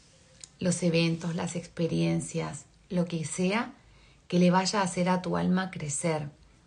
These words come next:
expandirse, evolucionar. Cuando nosotros mantenemos una relación real con nosotros, con nuestro yo soy, y conectamos en esa línea de frecuencia, sin interferencias,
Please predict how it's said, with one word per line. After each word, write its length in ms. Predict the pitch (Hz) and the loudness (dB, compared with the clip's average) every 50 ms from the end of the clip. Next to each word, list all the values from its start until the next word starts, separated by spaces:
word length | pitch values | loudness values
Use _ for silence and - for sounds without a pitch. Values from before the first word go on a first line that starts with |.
| _ - | _ -8
expandirse, 760 | 175 175 - - - 151 151 156 165 170 180 170 - - 165 | -6 -6 -4 -4 -4 -2 -2 0 2 2 2 2 0 0 -2
evolucionar. 680 | 156 151 160 160 151 147 - - 160 156 156 147 143 - - - - _ _ _ - - - - - - - - - _ _ _ _ _ - - - - - - - - - - - - - - | -4 -2 -4 -4 -4 -4 -4 -4 -4 -4 -6 -6 -8 -10 -14 -20 -20 _ _ _ -20 -20 -20 -20 -20 -20 -20 -20 -20 _ _ _ _ _ -16 -12 -12 -12 -12 -16 -20 -20 -20 -20 -20 -20 -20 -4
Cuando 280 | - 190 185 190 196 196 | 0 2 2 4 4 2
nosotros 440 | 196 202 180 - 240 240 269 269 247 | 2 2 2 4 4 4 4 4 4
mantenemos 640 | 226 226 202 185 190 180 185 202 202 202 202 - | 4 2 2 2 2 2 2 2 2 0 0 -2
una 180 | 196 196 196 196 | -4 -4 -2 -2
relación 600 | 190 190 180 170 165 160 - - 185 180 185 180 | -2 0 0 0 0 -2 -2 0 0 2 2 0
real 420 | 180 175 170 165 175 175 180 180 | 0 0 2 4 6 6 4 4
con 220 | 180 170 170 170 165 | 2 -2 -2 -2 -2
nosotros, 680 | 165 160 - - 87 87 - 82 85 82 - - - - - _ - - - - _ _ | -2 -2 -2 -2 -2 -2 -2 -4 -4 -6 -6 -10 -14 -16 -20 _ -20 -20 -20 -20 _ _
con 220 | - - 180 180 180 | -2 2 4 6 6
nuestro 300 | 175 151 - - - 175 | 6 4 0 -2 -4 -4
yo 200 | 170 - 185 175 | -2 -2 -2 -4
soy, 340 | 175 - 180 175 175 175 - | -2 0 2 2 2 0 -2
y 100 | - 190 | -6 -6
conectamos 840 | 175 - 180 175 170 175 - - - 180 180 180 170 160 165 - - - - - _ _ _ _ _ - | -2 0 0 0 0 -2 -4 -4 0 0 2 2 0 0 -2 -6 -10 -14 -20 -20 _ _ _ _ _ -2
en 120 | 185 180 | 0 2
esa 280 | 180 175 - - 185 165 | 2 2 2 2 0 2
línea 520 | 165 165 175 190 196 185 175 165 160 151 | 2 0 -2 -2 0 0 2 2 0 0
de 120 | 151 151 | -2 -4
frecuencia, 840 | 147 - - - - - 175 175 170 151 - - 151 147 151 160 175 - - _ | -6 -8 -10 -10 -6 -2 -2 0 0 -2 -4 -4 -4 -4 -4 -6 -8 -14 -20 _
sin 220 | - - 190 196 | -10 -8 -6 -4
interferencias, 1040 | 190 185 175 - 170 151 - - 151 151 170 170 170 160 - - 156 151 147 147 147 | -4 -4 -4 -4 -6 -6 -6 -6 -4 -2 0 0 0 0 -2 -4 -4 -4 -4 -6 -8